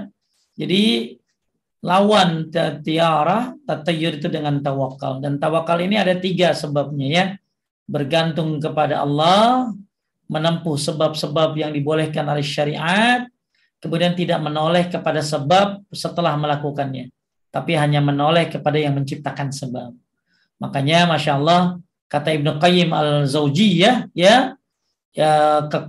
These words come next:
eh, disebutnya tawakal itu kun-, kekuatan yang hakiki. Ya,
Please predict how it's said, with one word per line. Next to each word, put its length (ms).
eh, 160
disebutnya 560
tawakal 400
itu 400
kun-, 420
kekuatan 640
yang 100
hakiki. 640
Ya, 480